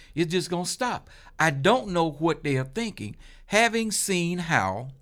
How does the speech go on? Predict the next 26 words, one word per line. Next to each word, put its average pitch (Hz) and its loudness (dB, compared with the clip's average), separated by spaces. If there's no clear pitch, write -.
since - -4
twenty 170 -2
eleven, 135 0
as - -14
Brother 120 -2
Amos 156 0
pointed 170 -4
out, 104 -8
uh, 120 0
jihadists, 180 2
uh, 135 -2
fir-, - -4
Mali 156 2
was 160 -4
the, 123 2
the 110 -8
first 175 -4
country 151 -6
they 123 -2
attacked. 120 -4
Now, 123 2
uh, 120 0
there, 131 2
there 135 4
were, 131 0
uh, 127 -6